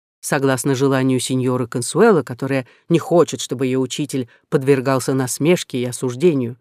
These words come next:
«Будьте уверены», — прибавил я, «что он скоро узнает способности маленького Гайдна и что он позаботится о нем». Но чтобы не раздражать его угрюмое настроение, Иосиф не нашел ничего более остроумного,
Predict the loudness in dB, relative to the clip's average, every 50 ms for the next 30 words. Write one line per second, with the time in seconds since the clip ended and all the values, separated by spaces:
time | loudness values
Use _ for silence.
0 | _ _ _ _ _ _ _ _ _ _ _ _ _ _ _ _ _ _ _ _
1 | _ 4 4 4 4 4 4 4 6 6 6 8 6 6 4 2 0 -2 0 0
2 | 0 0 0 -2 0 -2 -2 -4 -6 _ _ _ -10 2 4 4 4 4 2 0
3 | 2 2 2 2 0 2 2 2 2 2 0 -2 -2 -4 -4 0 2 2 2 4
4 | 2 0 0 -2 -4 -4 -4 _ _ _ 0 0 2 2 0 0 0 -2 -2 -2
5 | 0 2 2 4 4 4 2 0 -2 -2 -4 _ _ _ _ _ _ -2 -2 0
6 | 2 0 0 2 2 2 2 4 6 6 4 4 4 -2 -8 -4 -2 -2 -2 -2
7 | -2 -2 -4 -4 -6 -8 -12 _ _ _ _ _ _ _ _ _ _ _ _ _
8 | _ _ _ _ 2 2 2 4 4 6 8 8 8 8 8 6 4 4 4 4
9 | 4 4 2 2 0 -2 0 0 2 2 2 0 0 0 0 0 0 -2 -2 -2
10 | -4 -4 -2 0 0 2 2 2 4 4 4 2 2 -2 _ _ _ _ _ _
11 | 2 2 4 2 0 0 -2 -2 -4 -10 -18 _ _ _ _ 4 6 6 6 4
12 | 2 0 2 2 2 0 0 2 2 2 4 4 4 4 4 4 4 0 -2 -4
13 | -4 -4 -2 2 2 4 6 6 6 6 4 2